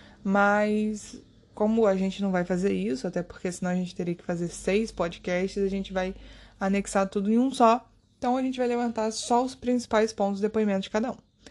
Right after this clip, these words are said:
O presidente da C P I, Omar Aziz, ele começa a primeira sessão lá com o ministro Luiz Henrique Mandetta, falando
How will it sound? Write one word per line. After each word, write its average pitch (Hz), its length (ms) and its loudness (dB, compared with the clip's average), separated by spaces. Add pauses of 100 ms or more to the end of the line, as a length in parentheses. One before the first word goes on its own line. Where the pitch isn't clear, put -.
(720)
O 330 240 10
presidente 208 1120 -2 (240)
da 202 680 2
C - 200 -4
P 196 140 2
I, 180 400 -2
Omar 170 300 -2
Aziz, 175 540 -2
ele 202 180 0
começa 233 1040 -2 (100)
a 170 100 -4
primeira 185 380 -4
sessão 190 460 -6
lá 170 160 -2
com 190 100 -8
o 208 40 0
ministro 185 840 -4 (140)
Luiz 175 500 -4 (160)
Henrique 175 300 -2
Mandetta, 208 400 2 (560)
falando 262 840 2